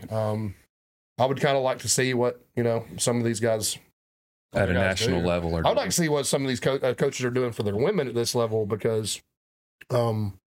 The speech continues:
Speaker 1: we kinda discussed Heather's meet day, uh, with Ron a little bit. Um, I kinda bungled her attempt selection. You know, it was agreed upon between me and, I can't really say that 'cause it ar-,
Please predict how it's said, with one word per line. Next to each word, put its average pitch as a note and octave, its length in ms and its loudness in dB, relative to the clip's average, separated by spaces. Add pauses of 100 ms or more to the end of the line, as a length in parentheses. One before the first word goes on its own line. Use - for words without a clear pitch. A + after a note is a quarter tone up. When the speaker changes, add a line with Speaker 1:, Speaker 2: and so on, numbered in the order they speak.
(600)
Speaker 1:
we C#3 100 2
kinda D3+ 220 2
discussed B2+ 420 0
Heather's C#3 320 0
meet A#2+ 220 -2
day, A2+ 340 0 (120)
uh, A2+ 260 2 (800)
with A#2 120 0
Ron D#3 280 4
a C#3 80 2
little A#2+ 180 0
bit. A#2+ 420 0 (760)
Um, A2+ 480 2 (120)
I C#3 120 4
kinda D3+ 260 2
bungled C3 320 0
her A#2+ 160 2
attempt D#3 300 -2
selection. A#2 760 0
You B2+ 100 0
know, C3+ 160 2
it D3+ 100 0
was C#3+ 120 0
agreed F#3 300 0
upon C#3 320 0
between B2+ 260 0
me B2 140 0
and, A2+ 200 -2 (260)
I - 40 -20
can't G#3 160 2
really D#3 200 2
say D3 180 2
that C#3 160 0
'cause B2 120 0
it C3 120 0
ar-, D3 140 2